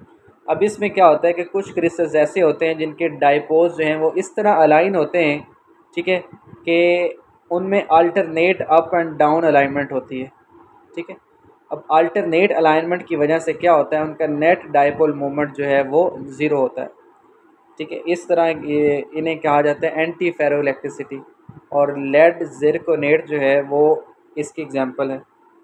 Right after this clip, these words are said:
इसी तरह next है वो है सुपर कंडक्टिविटी, ठीक है। सुपर कंडक्टिविटी से क्या मुराद है?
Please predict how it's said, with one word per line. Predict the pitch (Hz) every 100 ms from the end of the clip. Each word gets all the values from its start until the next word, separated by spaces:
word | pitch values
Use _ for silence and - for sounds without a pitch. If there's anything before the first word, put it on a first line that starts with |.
| _ _ _ _ _ _ _ _ - _ - - _ _ _ _ 165
इसी | 170 190
तरह | 185 160
next | 170 196 -
है | 190
वो | 175 180
है | 185
सुपर | - 214 214 226 220
कंडक्टिविटी, | 175 147 143 - 143 135 135 - _ _ _ _ _ _
ठीक | 175 180
है। | 165
सुपर | - 185 226 214
कंडक्टिविटी | 208 175 175 190 190 180
से | 180 175
क्या | 175 185
मुराद | 175 147 143 143
है? | 151